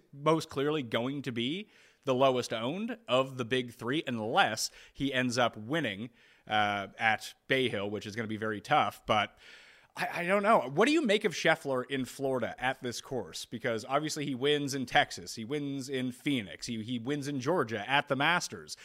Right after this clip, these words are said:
He almost won Colonial in Texas. But Florida's never really been his jam outside of Bay Hill a year ago. Or is that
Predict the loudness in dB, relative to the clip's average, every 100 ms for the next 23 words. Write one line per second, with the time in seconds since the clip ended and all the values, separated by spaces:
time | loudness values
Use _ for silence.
0 | 2 6 6 4 -4 0 2 2 2 -2
1 | -2 -4 -6 -10 -12 -6 -4 -4 -4 -4
2 | -4 -6 -6 -6 -8 -10 -6 -4 -4 -6
3 | -8 -6 -4 -2 -2 -4 -4 -2 0 2
4 | 0 -4 -16 -8 -8 2 6 6 6 6
5 | 4 2 -2 2 2 2 0 -6 -4 -2
6 | 0 4 4 4